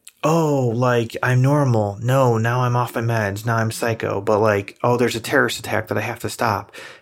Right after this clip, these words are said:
And I can only stop it if I'm off my meds because that's when I'm at my best."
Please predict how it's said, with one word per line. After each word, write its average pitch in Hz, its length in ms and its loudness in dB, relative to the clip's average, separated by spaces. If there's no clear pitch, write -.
And 120 120 -2
I 110 80 2
can 113 220 0
only 139 260 2
stop 120 360 0
it - 80 -2
if 98 120 -6
I'm 101 120 -4
off 113 260 -2
my 104 80 -4
meds 101 400 -4
because 104 240 -8
that's 113 240 -4
when 104 120 -2
I'm 101 100 -4
at 101 120 -4
my 101 120 -4
best." 104 460 -4